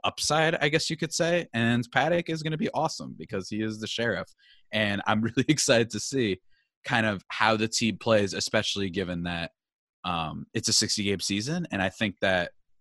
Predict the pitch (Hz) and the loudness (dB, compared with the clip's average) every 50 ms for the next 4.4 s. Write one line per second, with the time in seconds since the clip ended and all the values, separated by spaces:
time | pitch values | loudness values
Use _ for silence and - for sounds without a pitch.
0 | _ _ - 110 95 - 104 98 - - 110 98 - - 95 85 95 92 - - | _ _ -8 -6 -2 -2 -2 0 2 0 0 0 0 -2 -4 -4 -4 -8 -8 -8
1 | - 95 85 80 - - 87 82 78 - - 78 - - - - - - 85 82 | -6 -6 -6 -6 -4 -4 -4 -4 -4 -6 -8 -6 -6 -6 -6 -8 -8 -10 -8 -8
2 | 80 - - 98 95 - 101 92 - 80 90 85 85 87 80 80 80 78 80 82 | -6 -2 -2 -2 -2 -2 -4 -6 -2 -2 -4 -2 -4 -6 -6 -6 -8 -8 -6 -8
3 | 80 76 76 78 76 80 - _ _ _ _ _ _ - 104 - 92 82 - 87 | -8 -8 -8 -8 -10 -10 -14 _ _ _ _ _ _ -4 -4 -2 -4 -4 -6 -8
4 | 78 - 76 82 - - 65 - | -8 -6 -8 -8 -10 -12 -14 -14